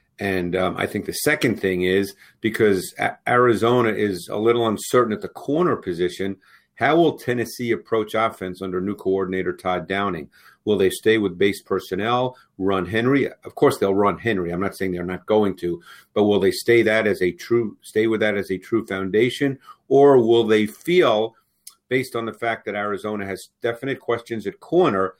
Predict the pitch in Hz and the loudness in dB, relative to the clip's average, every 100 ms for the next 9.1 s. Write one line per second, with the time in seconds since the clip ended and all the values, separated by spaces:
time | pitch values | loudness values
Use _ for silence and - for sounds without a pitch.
0 | _ 98 110 127 123 110 104 - 120 110 | _ -6 -2 0 0 -2 -2 0 0 0
1 | 104 98 - - 110 117 - - 123 123 | -2 -2 -4 -8 -2 -2 -2 -4 -4 -2
2 | 101 90 90 98 98 98 90 87 - 80 | 0 0 -2 -2 -2 -2 -4 -8 -6 -8
3 | 76 90 101 123 123 95 92 _ _ _ | -8 -8 -4 -2 -2 -2 -6 _ _ _
4 | _ 120 131 131 127 123 101 117 117 113 | _ 4 6 6 6 4 2 0 2 2
5 | 117 - 113 120 120 117 98 - 107 113 | 0 -2 -2 0 0 0 -4 -10 -6 -2
6 | 117 107 135 139 80 67 _ _ 110 110 | -2 0 2 2 0 -6 _ _ -10 -2
7 | 117 131 117 - 95 113 131 113 87 98 | 0 0 -2 -4 -2 0 0 -2 0 2
8 | 95 95 90 - 104 95 101 139 117 95 | 2 0 -4 -6 -6 -2 2 4 4 0